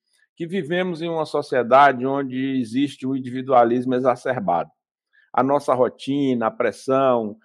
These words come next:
os obstáculos sociais colocados diante de nós, que vem construindo o que muitos autores estão chamando de uma sociedade do cansaço, esses processos todos, eles vêm provocando em nós uma certa angústia,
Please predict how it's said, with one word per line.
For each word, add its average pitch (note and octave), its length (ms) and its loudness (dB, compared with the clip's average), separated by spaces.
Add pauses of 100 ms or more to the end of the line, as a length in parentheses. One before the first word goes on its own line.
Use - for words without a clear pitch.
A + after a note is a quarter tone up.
(200)
os B2 300 -8
obstáculos C3+ 720 0
sociais B2+ 580 0
colocados A2+ 600 0
diante A2+ 320 -4
de G2 120 -12
nós, A#2 400 2
que - 140 -14
vem B2 160 -4
construindo A2+ 760 -6 (300)
o F#2+ 80 -16
que A2+ 140 -10
muitos A#2 320 -6
autores A2 480 0
estão A2+ 180 -10
chamando A2 520 -4
de G#2+ 400 -4
uma G#2+ 220 -6
sociedade A#2 680 0
do G#2+ 120 -10
cansaço, - 720 -2 (680)
esses F#3+ 320 -4
processos G3 720 -2
todos, E3 460 -2
eles E3+ 320 -8
vêm D3+ 260 -4
provocando C#3 640 -2
em B2 60 -4
nós C#3 360 2
uma D3+ 160 -4
certa D3+ 400 -2
angústia, D3 640 -4